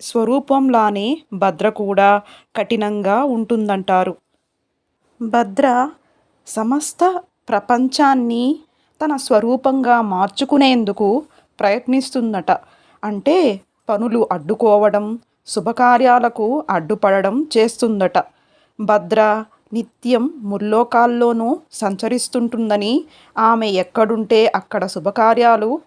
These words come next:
జరగవని, అందుకే భద్రకాలం అంటే చాలా ప్రమాదకర కాలం అని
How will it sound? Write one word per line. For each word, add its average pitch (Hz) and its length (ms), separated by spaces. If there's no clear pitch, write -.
జరగవని, 190 720
అందుకే 214 480
భద్రకాలం 240 840
అంటే 214 500
చాలా 190 420
ప్రమాదకర 226 720
కాలం 202 480
అని 208 280